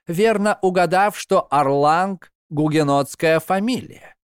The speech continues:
Особенно заинтересовал его Ньютон,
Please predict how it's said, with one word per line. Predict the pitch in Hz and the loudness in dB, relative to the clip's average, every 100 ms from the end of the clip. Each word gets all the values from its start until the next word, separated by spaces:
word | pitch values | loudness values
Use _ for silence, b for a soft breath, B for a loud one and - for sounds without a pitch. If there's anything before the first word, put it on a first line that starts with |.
| - | -8
Особенно | 113 - 120 131 127 175 190 208 | -6 -4 0 0 0 -2 0 -2
заинтересовал | 185 208 202 214 214 - 180 160 180 | 0 -2 -2 -4 -4 -2 -2 0 0
его | 170 196 190 214 208 | 0 -2 0 2 2
Ньютон, | 202 254 277 240 95 62 | 0 -2 -2 0 -2 -4